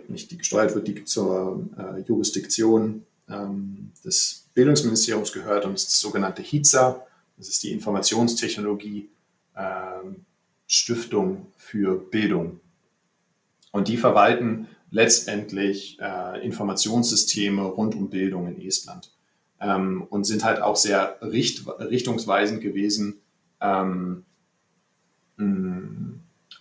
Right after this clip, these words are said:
äh, jetzt im, im, im Management der, der Corona-Krise. Äh, und da ist ein,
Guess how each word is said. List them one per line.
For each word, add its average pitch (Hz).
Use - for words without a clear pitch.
äh, 92
jetzt -
im, 92
im, 95
im 92
Management 95
der, 90
der 87
Corona-Krise. 104
Äh, 101
und 101
da 98
ist -
ein, 107